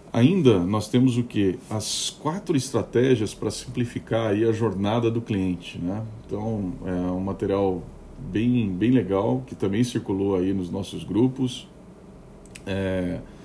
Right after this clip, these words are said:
e, e ele aponta ali uma, uma série de, de itens a serem tratados pra essa jornada do cliente. Acho que vale muito a pena ver.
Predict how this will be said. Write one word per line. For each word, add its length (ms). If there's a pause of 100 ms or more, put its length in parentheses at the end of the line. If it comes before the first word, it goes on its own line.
(420)
e, 800
e 100
ele 140
aponta 460
ali 180
uma, 340
uma 220
série 320
de, 340
de 140
itens 720
a 80
serem 260
tratados 760
pra 140
essa 180
jornada 400
do 120
cliente. 320
Acho 120
que 80
vale 180
muito 260
a 40
pena 340
ver. 360